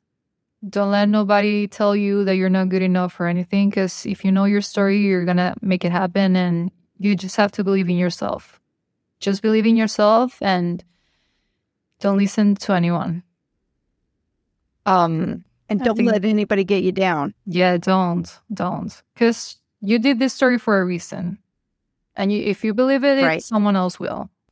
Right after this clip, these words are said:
Speaker 1: What, what other, well, just get a good team, good team of people that are gonna support you. That's the biggest one.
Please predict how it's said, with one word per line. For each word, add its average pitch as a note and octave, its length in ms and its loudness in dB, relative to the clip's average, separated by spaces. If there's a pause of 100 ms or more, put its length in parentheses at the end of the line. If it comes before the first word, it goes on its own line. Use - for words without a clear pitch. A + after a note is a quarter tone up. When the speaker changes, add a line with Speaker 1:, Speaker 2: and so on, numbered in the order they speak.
(420)
Speaker 1:
What, A3 500 0
what A#3+ 140 0
other, C4+ 480 0
well, A#3+ 400 -2
just A3+ 320 -2
get B3 120 2
a B3 60 0
good A3+ 240 -4
team, G#3+ 420 0 (160)
good A3 200 0
team A3 180 2
of A3 100 0
people A3 260 -2
that G#3+ 60 2
are G3 100 2
gonna G3 200 2
support - 420 -4
you. F3+ 320 -4 (280)
That's G3 260 0
the G#3+ 100 0
biggest G3 380 -2
one. F3+ 320 -6